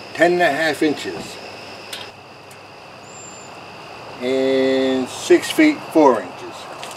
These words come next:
So by the time we get everything set up, it'll be a...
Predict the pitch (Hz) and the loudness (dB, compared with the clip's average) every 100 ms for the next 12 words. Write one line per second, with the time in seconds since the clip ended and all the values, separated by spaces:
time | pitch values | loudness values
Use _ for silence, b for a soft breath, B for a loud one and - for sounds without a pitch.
0 | - - - - - - - - - - | -14 -14 -14 -14 -14 -12 -12 -14 -14 -14
1 | - - - - 147 156 165 175 170 156 | -10 -10 -10 -6 2 6 6 8 6 6
2 | 151 147 143 139 135 135 127 - 123 - | 6 6 6 6 4 4 4 6 4 4
3 | - - - - - - - - - - | 0 -10 -16 -16 -16 -14 -16 -12 -8 -4
4 | - 156 151 143 135 120 | -2 0 2 6 8 8